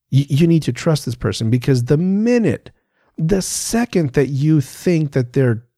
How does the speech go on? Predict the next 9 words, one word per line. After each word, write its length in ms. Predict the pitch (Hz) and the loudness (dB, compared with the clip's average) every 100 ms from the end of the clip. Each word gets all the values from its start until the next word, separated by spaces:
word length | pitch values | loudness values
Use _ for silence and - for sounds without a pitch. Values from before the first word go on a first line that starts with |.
| _ - | _ -4
telling 320 | 160 180 196 | -2 0 0
your 100 | 190 | -2
stuff 300 | - 151 131 | -2 -2 -2
to 120 | 147 | -2
other 140 | 131 | -2
people, 420 | 123 120 107 107 107 - - - - | -2 -4 -2 -2 -4 -8 -20 -20 -8
y-, 160 | - - - | -6 -6 -6
of 120 | - | -6
course, 240 | - 135 | 0 -2